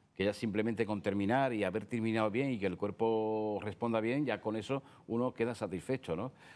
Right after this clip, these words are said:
Pero claro, ha dicho también, la temporada alta es invierno. Mm, ahí también hay que llevarlo, pues no sé, en vuestros casos con, con la casa, con el trabajo, son muchas cosas y claro, el piragüismo no es decir voy a echar un rato al patio de al lado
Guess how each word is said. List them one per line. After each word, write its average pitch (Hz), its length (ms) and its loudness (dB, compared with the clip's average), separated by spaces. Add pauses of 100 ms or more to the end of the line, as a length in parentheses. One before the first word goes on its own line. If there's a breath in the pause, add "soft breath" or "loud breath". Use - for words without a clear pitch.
(140)
Pero 92 160 0
claro, 135 300 0 (580 loud breath)
ha - 120 0
dicho 113 220 -2
también, 107 300 2
la 104 100 -2
temporada 95 440 2
alta 139 340 0
es 135 160 -2
invierno. 117 540 0 (300 loud breath)
Mm, 92 680 -2 (520)
ahí 107 180 2
también 127 300 0
hay 143 100 2
que 156 120 -2
llevarlo, 127 760 0
pues 110 100 0
no 101 120 -4
sé, 147 400 -2
en 80 520 -8
vuestros 92 240 -4
casos 104 320 0
con, 120 280 -2
con 95 160 0
la 87 80 2
casa, 135 480 0
con 123 100 -2
el 113 100 -2
trabajo, 131 600 0 (320 loud breath)
son 113 160 -2
muchas 127 260 0
cosas 139 400 0
y 104 80 -6
claro, 131 220 2
el 101 100 -2
piragüismo 101 480 0
no 131 120 0
es 139 80 0
decir 117 240 -2
voy 107 100 0
a - 20 2
echar 104 200 -2
un 101 100 -4
rato 110 280 0
al 104 120 0
patio 107 300 -2
de 107 40 0
al 104 100 -2
lado 107 240 0